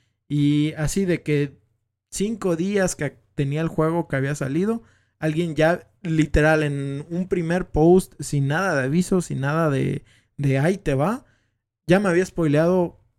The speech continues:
toda la trama del juego y algunos eventos que pasaban sin yo que viera mucho realmente, o sea, prácticamente, eh, con, con un pe-, una pequeña imagen y un pequeño texto realmente me arruinaron esa experiencia.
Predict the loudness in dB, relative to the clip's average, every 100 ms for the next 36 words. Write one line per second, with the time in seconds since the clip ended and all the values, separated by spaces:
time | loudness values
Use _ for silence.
0 | _ 2 4 6 4 2 0 0 -2 -2
1 | -2 0 2 2 2 2 0 2 2 0
2 | -2 -4 -2 -2 -4 -6 -10 -8 -8 -4
3 | -4 -4 -10 _ _ -2 2 4 2 -2
4 | -8 _ _ _ 2 4 4 2 -6 _
5 | _ 0 4 6 4 0 -2 -4 -4 -6
6 | -10 -8 -8 -8 -10 -12 -8 -8 -6 -10
7 | -8 -8 -6 -8 -10 -12 _ _ _ -8
8 | -4 -2 -2 -4 -2 -2 2 0 2 -4
9 | 0 0 0 -4 -2 -2 -4 -4 -6 -4
10 | -4 -4 -6 -8 -12 _ _ -6 -2 0
11 | 0 -2 -2 -6 -4 -8 -6 -8 -8 -6
12 | -4 -2 -2 -6 -8 -6 -6 -6 -8 -10
13 | -10 -10 -12 -10 -10 -8 -10